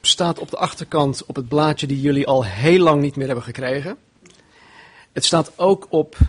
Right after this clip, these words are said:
onze website onder het kopje Wie wij zijn.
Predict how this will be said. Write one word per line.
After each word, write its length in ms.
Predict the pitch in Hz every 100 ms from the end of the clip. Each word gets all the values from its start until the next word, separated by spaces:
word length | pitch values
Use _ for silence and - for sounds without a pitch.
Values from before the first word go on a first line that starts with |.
| -
onze 260 | 147 123
website 720 | 120 139 - 180 185 214 - -
onder 220 | 156 151
het 160 | 147 -
kopje 300 | 160 - 139
Wie 160 | 143
wij 140 | 147 135
zijn. 420 | 147 156 113 104